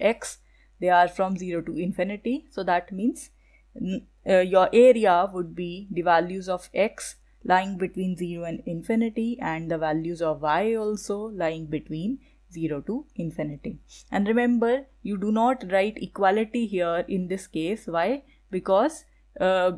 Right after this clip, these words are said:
we do, cannot exactly say what is the value of infinity.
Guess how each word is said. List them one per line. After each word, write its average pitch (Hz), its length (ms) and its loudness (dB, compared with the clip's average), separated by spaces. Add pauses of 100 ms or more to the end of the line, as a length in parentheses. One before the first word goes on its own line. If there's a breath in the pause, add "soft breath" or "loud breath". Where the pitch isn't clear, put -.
(240)
we 220 520 -6
do, - 320 -8
cannot 240 360 6
exactly 202 600 4
say 220 300 6
what 196 280 0
is 202 140 -2
the 196 100 -4
value 165 320 -2
of - 120 -16
infinity. 160 640 -10